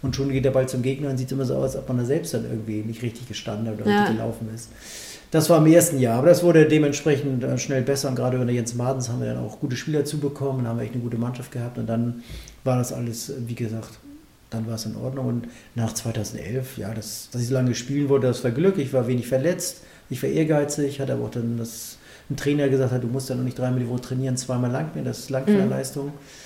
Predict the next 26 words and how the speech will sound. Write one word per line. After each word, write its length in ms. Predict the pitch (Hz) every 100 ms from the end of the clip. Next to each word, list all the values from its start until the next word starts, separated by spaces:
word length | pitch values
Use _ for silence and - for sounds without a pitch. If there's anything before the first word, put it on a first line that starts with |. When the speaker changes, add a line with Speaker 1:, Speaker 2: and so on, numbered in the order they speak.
| - -
Speaker 1:
Und 120 | 151
ich 80 | 156
bin 100 | 156
dann 140 | 147
und 200 | 143 127
hab 140 | 127 156
dann 160 | 143
aufgehört, 480 | 139 139 139 139 -
als 180 | 135 127
es 80 | 127
auch 140 | 127
noch, 120 | 123
als 140 | 123 120
ich 100 | -
Stammspieler 460 | 113 127 - 107
war. 240 | 104 110 117
Also 100 | 120
ich 40 |
finde 160 | 143 143
immer, 220 | 139 131
wenn 80 | 131
man 120 | 127
es 60 | -
verpasst 480 | 127 135 147 -
und 140 | 127 123
dann 260 | 123 123